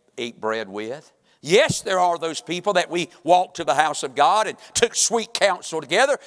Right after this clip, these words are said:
Yes, that's gonna happen to us. But aren't you glad, aren't you glad that we have a God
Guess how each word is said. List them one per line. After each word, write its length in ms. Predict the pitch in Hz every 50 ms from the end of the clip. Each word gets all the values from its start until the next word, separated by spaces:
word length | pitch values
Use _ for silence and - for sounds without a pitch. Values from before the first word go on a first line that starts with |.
| - _
Yes, 440 | - 143 170 233 311 370 349 - -
that's 240 | - 190 151 - -
gonna 200 | 165 165 151 131
happen 280 | 120 139 139 131 - 123
to 160 | 135 127 123
us. 420 | 123 131 151 165 160 - - - _ _ _ _ - _ _ _ _ _ _
But 120 | 120 127
aren't 300 | 156 175 214 208 - -
you 80 | 208 208
glad, 640 | 175 170 165 175 180 185 185 185 185 180 170 147 _ _ _ _ _ _ _ _
aren't 280 | - 160 190 185 - -
you 60 | 160
glad 280 | 131 143 156 156 143 127
that 100 | 127 127
we 140 | 135 151
have 180 | 135 139 135 120
a 60 | 117
God 440 | 104 120 120 123 123 123 120 113